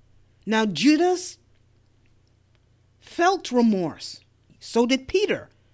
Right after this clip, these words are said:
But the difference is Peter understood who Christ was, because he was the first one to say, "You're the Christ." And Peter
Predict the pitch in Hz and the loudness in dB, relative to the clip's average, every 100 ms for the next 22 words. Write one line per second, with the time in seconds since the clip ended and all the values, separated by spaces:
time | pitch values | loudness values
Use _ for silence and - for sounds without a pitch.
0 | _ _ _ _ - 247 285 269 277 302 | _ _ _ _ -6 -2 0 2 2 0
1 | 311 285 - 311 311 311 285 - _ _ | -2 -6 -2 -2 0 -2 -4 -8 _ _
2 | - 247 240 - - - 359 240 165 - | -4 0 0 -2 -8 -2 0 0 -4 -20
3 | _ - 330 - 285 262 - 247 - 175 | _ -4 -4 -4 -8 -8 -6 -6 -6 -8
4 | 120 - _ _ _ _ _ - 247 226 | -12 -18 _ _ _ _ _ -10 -6 -2
5 | 311 294 277 233 262 269 277 262 233 - | 0 0 -4 -4 -2 -2 -4 -8 -10 -10
6 | 233 226 _ 220 196 196 - - - - | -12 -14 _ -14 -12 -12 -14 -16 -16 -18
7 | - _ _ _ _ _ - _ _ _ | -18 _ _ _ _ _ -20 _ _ _
8 | _ _ _ _ _ _ _ _ _ _ | _ _ _ _ _ _ _ _ _ _
9 | _ _ _ _ _ _ 240 254 240 233 | _ _ _ _ _ _ 2 4 4 2
10 | 226 214 _ _ _ _ _ _ _ _ | -4 -8 _ _ _ _ _ _ _ _
11 | _ _ _ _ _ - 339 339 339 | _ _ _ _ _ 2 4 4 2